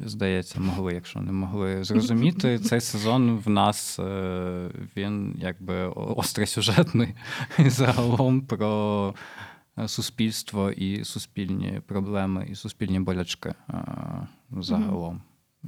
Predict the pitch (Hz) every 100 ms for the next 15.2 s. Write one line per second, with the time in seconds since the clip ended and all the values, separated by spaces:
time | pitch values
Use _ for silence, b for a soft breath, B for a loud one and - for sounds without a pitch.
0 | 95 - 110 - 101 110 107 110 - 98
1 | 110 107 101 98 101 - b b b b
2 | b b _ _ _ - 92 87 87 87
3 | - 117 - 95 95 87 92 - 90 90
4 | 92 92 120 127 101 - 95 - 92 95
5 | B B B 104 - - 87 87 90 85
6 | - 90 95 92 - 92 - 90 90 85
7 | 90 85 - 87 85 85 87 92 90 87
8 | 87 87 87 90 87 B - 101 - -
9 | 85 90 87 87 92 92 - 90 - -
10 | 92 92 85 95 85 87 90 98 - 95
11 | 90 87 87 - 95 110 131 110 B B
12 | B B B - 92 95 95 - 95 95
13 | 95 - 87 90 87 - 90 90 92 90
14 | 90 90 87 104 - 95 - 92 - 87
15 | 85 87